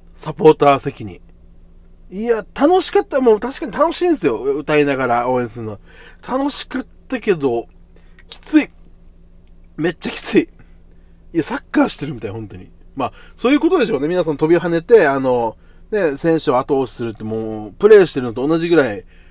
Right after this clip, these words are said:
ね、汗かいてますから。うん。もう、帰り、あ、ね、膝大丈夫かなと思ったらもう膝から下なかったですからね。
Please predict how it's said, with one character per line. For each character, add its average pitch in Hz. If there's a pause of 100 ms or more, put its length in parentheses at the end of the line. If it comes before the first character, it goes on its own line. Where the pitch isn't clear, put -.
(220)
ね、 190
汗 113
か 143
い 120
て 117
ま 117
す -
か 104 (120)
ら。 113 (920)
う 131
ん。 -
も 156 (160)
う、 -
帰 254
り、 240 (180)
あ、 -
ね、 160
膝 214
大 208
丈 240
夫 233
か 214
な 165
と 147
思 143
っ -
た 127
ら 123
も 123
う -
膝 220
か 220
ら 170
下 156
な 143
か 196
っ -
た 208
で 202
す -
か 120
ら 92
ね。 90